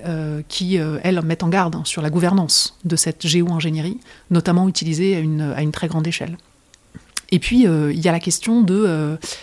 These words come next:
de, euh, de l'emploi à des, à des fins stratégiques, et notamment alors tout ce qui va être, euh, euh, lâchage de substances dans l'atmosphère ou la stratosphère qui vont, euh, générer, euh, de la pluie, euh, ou non,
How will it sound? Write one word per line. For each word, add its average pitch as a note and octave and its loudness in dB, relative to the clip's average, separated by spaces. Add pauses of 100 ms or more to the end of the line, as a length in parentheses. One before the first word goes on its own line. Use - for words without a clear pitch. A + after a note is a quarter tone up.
(280)
de, E3+ 0
euh, D3+ 0
de D3 0
l'emploi G3+ 2 (760)
à E3 2
des, D#3 0
à D#3+ 0
des D#3+ 0
fins E3+ -4
stratégiques, E3+ -4
et E3 -2
notamment E3 2
alors D3+ -2
tout F#3 -8
ce - -2
qui - -6
va D3+ -2
être, D#3+ -2
euh, D#3 -2 (640)
euh, D#3 -4
lâchage D3+ 0
de D#3 -2
substances F#3 0
dans D3 -2
l'atmosphère E3 -2
ou E3 -4
la C#3+ -4
stratosphère F3+ -2
qui - -14
vont, D#3 -4
euh, C#3 -6 (340)
générer, D#3 -2
euh, C#3 -2
de C#3+ -6
la C#3 -4
pluie, E3+ -2
euh, C#3+ -2
ou D#3+ -4
non, D#3+ 0